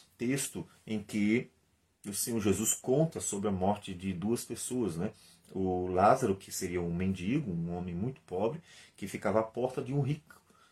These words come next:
que não cuidou nem sequer daquele que estava à porta, que era o Lázaro. Morreram os dois. E este rico, egoísta, mesquinho, foi ao inferno. E lá ele fica implorando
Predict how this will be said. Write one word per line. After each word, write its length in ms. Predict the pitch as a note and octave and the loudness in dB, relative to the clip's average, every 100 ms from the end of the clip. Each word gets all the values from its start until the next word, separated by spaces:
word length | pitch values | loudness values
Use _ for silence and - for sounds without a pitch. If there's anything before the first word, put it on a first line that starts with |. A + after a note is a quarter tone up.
| _ | _
que 160 | C3 | -8
não 420 | C3 C3 B2+ C#3 D#3+ | -4 -2 2 2 2
cuidou 400 | D#3+ C3 C#3 C#3 | -2 0 0 2
nem 120 | F#3+ | 2
sequer 360 | F#3+ E3+ D3 | 0 -4 -2
daquele 340 | C#3+ C#3+ C#3+ C#3 | 0 -2 -6 -8
que 100 | - | -10
estava 280 | - B2+ B2+ | -8 -4 -4
à 20 | |
porta, 380 | - G2+ G2 - | -4 -4 -4 -8
que 80 | F#2+ | -6
era 100 | A#2+ | 0
o 40 | |
Lázaro. 260 | F2+ E2 G#2 | 0 0 2
Morreram 320 | C3 C#3+ D#3 | 6 6 6
os 100 | D3+ | 4
dois. 360 | C#3+ B2 - - - - - | 4 4 2 -10 -20 -16 -4
E 340 | B2 B2+ - | 2 2 2
este 260 | G2 - A2+ | -2 -4 -6
rico, 400 | A2+ C#3 - A#2 | -4 -4 -2 0
egoísta, 600 | F#2 A#2+ A2+ A2+ - E2 | 2 2 2 -2 -6 -6
mesquinho, 480 | G2 - A2+ G#2+ | -6 -6 -6 -6
foi 300 | B2+ - A#2 | -6 -6 -2
ao 60 | A#2 | -2
inferno. 440 | C#3+ - A2 F#2+ - - - | -4 -4 -4 -4 -8 -18 -10
E 100 | C3 | -2
lá 240 | B2 G#2+ B2 | 4 6 6
ele 140 | C#3+ | 4
fica 240 | - D#3+ | 0 -4
implorando 640 | E3 F3 F3 D3+ C#3 B2+ | -4 -2 0 2 2 2